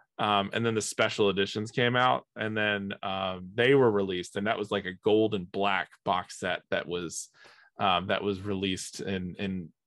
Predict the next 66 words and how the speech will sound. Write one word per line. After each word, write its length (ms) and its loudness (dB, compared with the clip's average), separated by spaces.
and 140 0
it's 120 -2
so 140 4
fascinating 600 2
because 280 0
I 160 2
thought 240 4
that 140 0
those 200 0
were 80 -8
so 280 -6
cool. 360 -2
It 40 4
wasn't 260 6
until 140 4
I 100 6
got 200 4
older 320 4
that 140 -2
I 60 0
realized, 500 -2
like, 200 -8
okay, 300 4
this 220 -2
is 100 -8
kind 220 -2
of 160 -8
ridiculous, 640 -4
some 160 -2
of 60 -6
this 160 0
stuff, 340 -2
like 220 0
the 180 -4
"Get 140 6
out 100 8
of 60 4
the 60 6
way, 140 6
I'm 80 2
trying 160 2
to 60 -4
see 80 0
the 80 0
movie" 260 0
stuff 320 -2
that, 240 -4
uh, 240 -2
some 160 -8
of 40 -6
the 80 -4
Honest 280 -2
Trailer 220 -2
people 300 -4
have 120 -4
covered. 360 -2
But 160 -2
yeah, 360 8
it's 200 -4
just, 280 -2
it 100 4
is 160 6
this 220 2
very 260 6
simple 340 -4
story, 600 -4